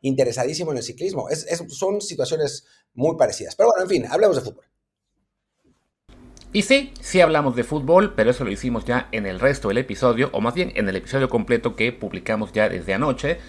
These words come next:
Speaker 2: eh, para, pues, para hacer la previa completa del Jamaica contra México. Eh, eso ya, si ustedes lo quieren escuchar, pues ahí está, disponible como episodio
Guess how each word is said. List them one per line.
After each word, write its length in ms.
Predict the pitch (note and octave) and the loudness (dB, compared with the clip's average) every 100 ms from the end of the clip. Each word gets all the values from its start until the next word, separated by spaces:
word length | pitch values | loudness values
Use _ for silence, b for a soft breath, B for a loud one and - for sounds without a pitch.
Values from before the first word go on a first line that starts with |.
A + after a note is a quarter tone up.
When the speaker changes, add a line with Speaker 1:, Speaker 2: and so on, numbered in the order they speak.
| B B | B B
Speaker 2:
eh, 300 | F2+ F2 E2+ | -8 -6 -6
para, 320 | F2 - - - - | -8 -8 -10 -12 -16
pues, 140 | - | -10
para 220 | - - | -6 -6
hacer 200 | - G2+ | -4 -2
la 140 | G2 G2 | 0 2
previa 300 | A2 F#2+ F#2 | 2 0 -4
completa 560 | F2 A#2 A2 G#2 G#2+ | -2 0 0 -2 -4
del 240 | G2 G2 - | -4 -6 -6
Jamaica 340 | G2+ G#2 G#2 | -10 -8 -6
contra 260 | F#2+ G2 C3 | -6 -4 -4
México. 440 | C#3 C#3 E3+ F3+ B B B B - | -4 -2 -2 -4 B B B B -8
Eh, 380 | F2+ F2 - - - - - | -6 -6 -10 -10 -12 -12 -2
eso 320 | G2 F#2 F#2 | -2 0 -6
ya, 200 | F2 F2+ - | -4 -2 -2
si 80 | |
ustedes 280 | F#2+ F#2+ F#2 | -4 -2 -2
lo 80 | F2+ | -4
quieren 240 | A2 G#2+ | -2 0
escuchar, 520 | G2 G#2+ C3+ D#3 - - | -2 -4 2 4 2 -4
pues 140 | F#2 | -6
ahí 120 | F#2 | -4
está, 300 | F#2+ D#2 C#3 | -2 2 2
disponible 560 | A#2+ - G#2+ B2+ B2+ B2 | 0 -6 -2 0 0 -2
como 200 | A2 G#2+ | -4 -6
episodio 460 | - - A2 A2 | -6 -6 -4 -4